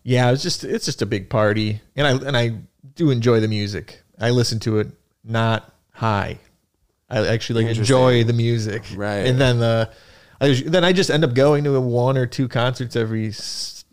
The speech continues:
Speaker 1: year. So, like, one during the summer, one, uh, around Christmas
Speaker 2: A fi-,
Speaker 1: time.
Speaker 2: a fish concert, you mean?
Speaker 1: Yeah, yeah. And
Speaker 2: And
Speaker 1: bef-
Speaker 2: you'll travel for it?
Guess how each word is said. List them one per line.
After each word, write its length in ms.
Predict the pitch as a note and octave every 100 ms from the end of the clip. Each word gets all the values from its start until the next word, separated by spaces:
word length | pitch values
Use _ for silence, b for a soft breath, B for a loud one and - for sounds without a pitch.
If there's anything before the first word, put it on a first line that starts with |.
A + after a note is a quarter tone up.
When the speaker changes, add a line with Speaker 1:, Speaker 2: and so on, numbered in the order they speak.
| -
Speaker 1:
year. 440 | A2+ B2 C3+ A2 A#2
So, 260 | - A#2 A#2
like, 180 | A#2
one 220 | A2 A#2 A#2+
during 140 | B2
the 80 | A#2
summer, 440 | - A#2+ A#2 A#2+
one, 440 | A#2 A#2 A#2 A2+ - - - _ _ _ -
uh, 140 | A2 A2 - -
around 240 | G#2+ G2+
Christmas 340 | G#2 A#2+ C3 A#2
Speaker 2:
A 40 |
fi-, 60 | A#2+
Speaker 1:
time. 200 | - A2+
Speaker 2:
a 60 | A#2+
fish 260 | - C3
concert, 300 | - D3+ D#3
you 120 | D3+
mean? 80 | E3
Speaker 1:
Yeah, 180 | F#3+ G#2 -
yeah. 320 | C3+ G#2+ G2+ -
And 100 | C3+
Speaker 2:
And 100 | C3
Speaker 1:
bef- 40 | D3
Speaker 2:
you'll 160 | C3
travel 420 | - B2 A2 D#3
for 220 | A#3 C4+ D#4+
it? 180 | D#4